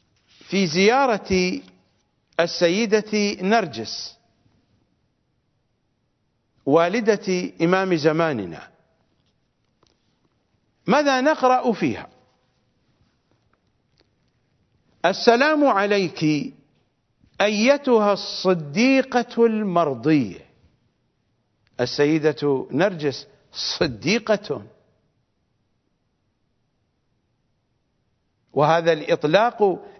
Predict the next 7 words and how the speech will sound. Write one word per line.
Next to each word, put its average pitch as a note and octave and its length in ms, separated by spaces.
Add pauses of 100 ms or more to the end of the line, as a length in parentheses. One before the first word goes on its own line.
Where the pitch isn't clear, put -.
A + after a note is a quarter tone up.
(140)
إطلاق G#3 680
حقيقي F3+ 720
عليها. F#3+ 640 (1900)
السيدة E3 1000
نرجس F#3+ 640 (260)
مرضية، F3+ 840 (4000)
مرضية F3 1040